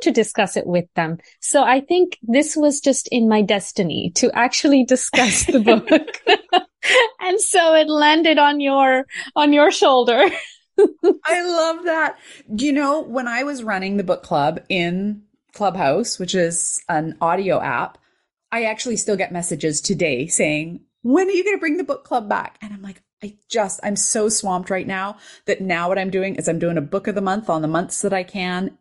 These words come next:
Speaker 2: in the podcast." I love doing it, but it did take quite a bit of time and organization to get it going. But I loved it. I loved doing the book club.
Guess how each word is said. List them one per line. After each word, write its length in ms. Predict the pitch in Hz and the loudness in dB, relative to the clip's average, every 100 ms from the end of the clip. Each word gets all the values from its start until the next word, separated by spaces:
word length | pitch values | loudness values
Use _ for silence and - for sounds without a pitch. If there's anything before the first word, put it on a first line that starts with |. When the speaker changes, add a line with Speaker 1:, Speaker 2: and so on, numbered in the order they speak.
| - | -8
Speaker 2:
in 200 | 175 180 | -4 -2
the 80 | 175 | -2
podcast." 680 | 170 139 131 110 - - _ _ _ - | -2 -2 -4 -8 -8 -16 _ _ _ -6
I 140 | 220 | -4
love 420 | 208 190 175 190 | -2 0 0 0
doing 260 | 185 170 175 | -4 -6 -4
it, 300 | 214 - - _ _ - | -4 -4 -10 _ _ -6
but 120 | 214 | -4
it 120 | 220 | -4
did 240 | 233 208 | -6 -8
take 380 | - 202 143 - | -6 -4 -4 -6
quite 220 | - 185 | -8 -6
a 40 | 156 | -2
bit 100 | 156 | -4
of 120 | 151 | -6
time 420 | - 165 143 143 | -8 -4 -2 -2
and 80 | 143 | -2
organization 880 | 143 143 143 139 139 135 135 143 143 | -2 -2 -2 -2 -2 -2 -2 -2 -4
to 100 | - | -4
get 160 | 139 135 | -4 -4
it 140 | 135 | -6
going. 500 | 127 131 127 135 143 | -6 -6 -6 -6 -6
But 100 | 185 151 | -2 -2
I 120 | 170 | -2
loved 460 | 160 147 131 139 - | -4 -4 -4 -4 -6
it. 280 | 107 - - - | -6 -8 -12 -6
I 80 | 156 | -6
loved 640 | 147 147 143 135 131 - | -4 -4 -2 -4 -6 -10
doing 200 | 135 127 | -6 -4
the 60 | 127 | -4
book 200 | - - | -4 -8
club. 340 | - 90 117 | -4 -4 -4